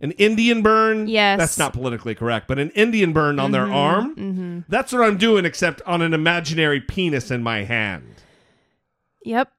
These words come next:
Speaker 1: Brittany is, now she won't even, she's refusing to look at me.
Speaker 2: <laughs>
Speaker 1: Anyway, Sean
Speaker 2: That's
Speaker 1: Hannity
Speaker 2: enough
Speaker 1: and
Speaker 2: of
Speaker 1: Lou
Speaker 2: that.
Speaker 1: Dobbs did a little, little,
Speaker 2: S and
Speaker 1: uh,
Speaker 2: of the D.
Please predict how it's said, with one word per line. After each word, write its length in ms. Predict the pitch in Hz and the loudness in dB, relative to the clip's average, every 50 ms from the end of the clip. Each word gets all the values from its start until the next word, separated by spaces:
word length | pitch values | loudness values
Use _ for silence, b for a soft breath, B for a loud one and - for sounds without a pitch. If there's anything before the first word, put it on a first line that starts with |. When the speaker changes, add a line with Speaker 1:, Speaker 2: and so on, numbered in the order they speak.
| _ _ _ _ - | _ _ _ _ -4
Speaker 1:
Brittany 300 | 123 160 226 226 196 185 | -2 0 2 2 2 2
is, 180 | 170 151 160 180 | 2 0 2 2
now 180 | 202 208 226 | 2 2 2
she 120 | - 196 190 | 2 0 0
won't 180 | 165 160 151 | 2 2 0
even, 120 | 139 147 - | 0 -2 -4
she's 200 | - 185 165 139 | -4 -2 -2 -2
refusing 500 | 143 - - 185 220 226 208 156 165 156 | -4 -2 -2 -2 0 0 0 0 2 2
to 160 | - 220 - 135 | 4 4 4 4
look 220 | 135 143 - - | 2 2 0 -2
at 80 | 117 - - 101 | -4 -6 -2 2
me. 840 | - - - - - - - - - - 262 269 - - - 233 - - | 2 2 2 0 0 -2 -2 -2 -2 -4 -4 -4 -4 -6 -6 -8 -8 -8
Speaker 2:
<laughs> 140 | _ _ - | _ _ -2
Speaker 1:
Anyway, 380 | 277 294 294 269 233 202 190 190 - - - | 0 0 2 2 2 2 2 -2 -6 -10 -10
Sean 320 | 175 - - 269 302 311 269 | -8 -2 0 2 2 2 2
Speaker 2:
That's 120 | 226 226 254 262 247 | 0 0 0 0 0
Speaker 1:
Hannity 20 | 220 | 0
Speaker 2:
enough 60 | 202 - 196 | 2 2 2
Speaker 1:
and 20 | |
Speaker 2:
of 60 | 185 | 2
Speaker 1:
Lou 60 | 185 | 2
Speaker 2:
that. 220 | 208 - 165 175 160 | 4 2 4 4 4
Speaker 1:
Dobbs 760 | 190 190 214 208 180 147 139 131 123 120 120 - - - - _ _ _ _ _ _ _ _ - 147 | 2 2 2 2 0 0 -2 -4 -4 -8 -10 -14 -14 -16 -20 _ _ _ _ _ _ _ _ -10 -4
did 160 | 143 247 277 | -2 0 2
a 40 | 262 | 4
little, 320 | 254 233 214 208 190 180 208 | 4 4 4 4 4 2 2
little, 260 | 233 202 202 190 185 | 2 2 4 4 6
Speaker 2:
S 240 | 208 262 - - - | 6 6 6 4 4
and 80 | - 269 | 4 4
Speaker 1:
uh, 40 | 269 | 2
Speaker 2:
of 80 | 240 | 2
the 100 | 247 277 | 0 0
D. 380 | 214 226 202 190 180 190 220 | 2 2 2 2 2 0 -2